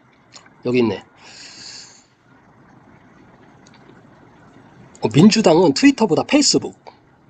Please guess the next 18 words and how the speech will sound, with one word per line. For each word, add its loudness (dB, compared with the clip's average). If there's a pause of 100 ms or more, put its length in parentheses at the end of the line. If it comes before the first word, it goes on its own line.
(180)
그렇고 -4
트럼프 0
대통령은 -2
페이스북보다 -2
트위터를 0
더 -6
비난한다. -6 (640)
아니, 4
참. 0 (460)
아니, 4
트럼프 2
트위터 2
안 2
쓰면은 0 (480)
트위터 0
매니아잖아요, 0
트럼프가. -6 (200)
트럼프 -2